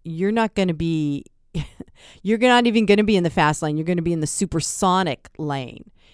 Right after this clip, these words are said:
when this stuff starts happening. So take the time right now to start right where you are and be with what is as it is, and, and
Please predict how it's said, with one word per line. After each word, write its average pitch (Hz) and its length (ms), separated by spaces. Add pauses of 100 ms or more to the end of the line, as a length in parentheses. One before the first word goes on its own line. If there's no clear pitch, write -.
(140)
when 170 240
this 156 140
stuff - 260
starts - 320
happening. 143 380
So 170 260 (160)
take 294 300
the 294 100
time 151 400
right 147 180
now 135 340 (440)
to - 300
start - 420
right 185 180
where 156 140
you 143 240
are 135 240
and 165 260
be 226 360
with 147 480
what 156 400
is 151 560 (100)
as 165 300
it 156 160
is, 147 420 (480)
and, 185 420 (200)
and 196 520